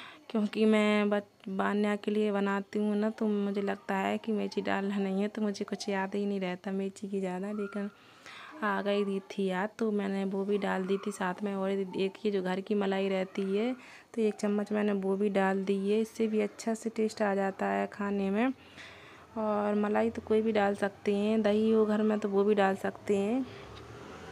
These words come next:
अपने according जिसको जो डालना हो, जैसा अपना टेस्ट बनाना। और ये मेरा मीट मसाला घर पर रहता है, जो मैं अपनी सब्ज़ी में ऐड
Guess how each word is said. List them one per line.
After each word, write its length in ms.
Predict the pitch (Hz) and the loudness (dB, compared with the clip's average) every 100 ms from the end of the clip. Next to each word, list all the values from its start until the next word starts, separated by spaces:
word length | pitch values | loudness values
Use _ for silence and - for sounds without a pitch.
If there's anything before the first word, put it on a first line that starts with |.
| - - 233 | -14 -8 -6
अपने 280 | - 233 | -2 0
according 380 | 226 226 220 226 | 4 4 6 4
जिसको 300 | 220 220 - | 2 0 -2
जो 100 | 220 | 0
डालना 420 | 214 208 208 208 202 | 2 4 4 4 2
हो, 160 | 220 | 2
जैसा 320 | 247 220 220 | 2 2 2
अपना 240 | 208 214 208 | 0 0 -2
टेस्ट 280 | 214 214 - | 0 -4 -2
बनाना। 420 | 208 202 202 202 | 0 0 2 0
और 220 | 220 208 | 2 2
ये 160 | 202 208 | 2 2
मेरा 300 | 208 208 202 | 2 2 0
मीट 360 | 208 208 214 214 | 0 0 0 -2
मसाला 360 | 202 202 202 | 0 2 2
घर 160 | 196 196 | 0 -2
पर 160 | 208 208 | -2 -4
रहता 320 | 202 196 202 | -2 -4 -4
है, 200 | 196 202 | -2 -2
जो 100 | 214 | -2
मैं 180 | 208 196 | -2 -4
अपनी 220 | 202 214 | -4 -6
सब्ज़ी 340 | 214 208 - | -4 -6 -4
में 180 | 208 208 | -2 -2
ऐड 220 | 202 202 | -4 -8